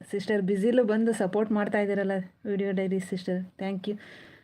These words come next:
ಹಾಯ್ ಇಂದು ಸಿಸ್ಟರ್ ಅಂತ ಮಾತಾಡಿಸ್ತಿದ್ದಾರೆ ವನಿತಾ ಸಿಂಪಲ್ ಲೈಫ್ ಅವರುವೆ. ಓಕೆ ಸಿಸ್, ಬಾಯ್. ಓಕೆ ದುರ್ಗಾ ಸಿಸ್ಟರ್, ಇಷ್ಟೊತ್ತು ಸಪೋರ್ಟ್ ಮಾಡಿದಿರಿ. Thank you ದುರ್ಗಾ ಸಿಸ್ಟರ್, ಬಾಯ್.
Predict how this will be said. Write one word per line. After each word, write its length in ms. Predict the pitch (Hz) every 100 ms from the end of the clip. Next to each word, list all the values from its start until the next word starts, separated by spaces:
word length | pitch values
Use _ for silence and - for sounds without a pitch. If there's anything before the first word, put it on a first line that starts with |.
| _ _ _ _ _ _ _ -
ಹಾಯ್ 260 | 208 220 214
ಇಂದು 340 | 214 214 226
ಸಿಸ್ಟರ್ 420 | 226 220 - 220
ಅಂತ 160 | 214 214
ಮಾತಾಡಿಸ್ತಿದ್ದಾರೆ 680 | 196 190 202 208 - 190 202
ವನಿತಾ 380 | 190 190 208 214
ಸಿಂಪಲ್ 360 | 214 190 208 208
ಲೈಫ್ 220 | 196 202
ಅವರುವೆ. 520 | 196 190 196 196 190 - _ _ _ - - _
ಓಕೆ 280 | 196 208 240
ಸಿಸ್, 280 | 226 220 -
ಬಾಯ್. 260 | 196 202 -
ಓಕೆ 300 | 214 220 254
ದುರ್ಗಾ 260 | 226 214
ಸಿಸ್ಟರ್, 380 | 208 190 202 190
ಇಷ್ಟೊತ್ತು 360 | 190 214 202 208
ಸಪೋರ್ಟ್ 360 | 190 208 202
ಮಾಡಿದಿರಿ. 300 | 202 190 185
Thank 320 | 185 190 196
you 100 | 233
ದುರ್ಗಾ 220 | 202 196 190
ಸಿಸ್ಟರ್, 360 | 196 185 180
ಬಾಯ್. 300 | 175 185 190